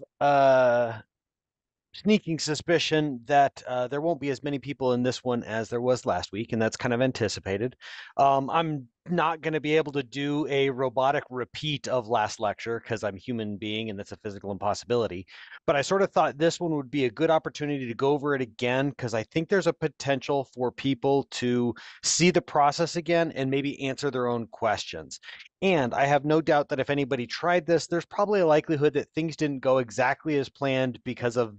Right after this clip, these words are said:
some scenario that is likely to occur or even unlikely to occur.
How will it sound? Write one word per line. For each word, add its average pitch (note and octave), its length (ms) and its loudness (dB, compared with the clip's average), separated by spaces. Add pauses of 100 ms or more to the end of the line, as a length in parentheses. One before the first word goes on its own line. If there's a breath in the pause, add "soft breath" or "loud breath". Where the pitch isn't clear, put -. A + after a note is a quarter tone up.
(280)
some C#3 640 -2
scenario B2+ 600 0
that B2+ 240 -2
is A2 280 -4
likely B2 380 -2
to B2 140 -4
occur A2 420 -2
or A#2+ 320 -2 (220 loud breath)
even F#3 240 4
unlikely C3+ 560 0
to F#2+ 80 -8
occur. F2+ 340 -8